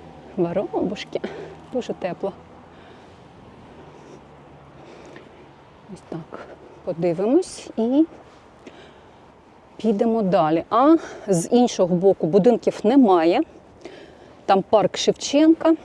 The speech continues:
Тут такі ліхтарики.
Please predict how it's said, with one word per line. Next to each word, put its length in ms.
Тут 120
такі 380
ліхтарики. 800